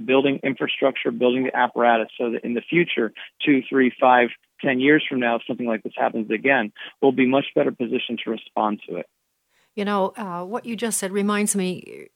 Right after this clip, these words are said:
Speaker 2: I know you remember this, when Kavanaugh, the Kavanaugh hearings were going on, these foul, vulgar protesters were in the hearing room,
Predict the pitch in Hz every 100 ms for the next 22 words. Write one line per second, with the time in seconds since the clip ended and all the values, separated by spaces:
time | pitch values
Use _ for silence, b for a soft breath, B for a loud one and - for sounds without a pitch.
0 | - 180 185 214 196 170 180 175 170 180
1 | 180 - 180 170 170 208 202 202 190 175
2 | 170 - 277 269 196 202 190 - 180 175
3 | 175 160 156 - b b b - 226 208
4 | - 190 - - 208 208 214 156 151 _
5 | _ 175 160 185 202 185 170 147 - 190
6 | 185 180 - 170 160 175 175 208 226 165
7 | 214 190 160 160 156 160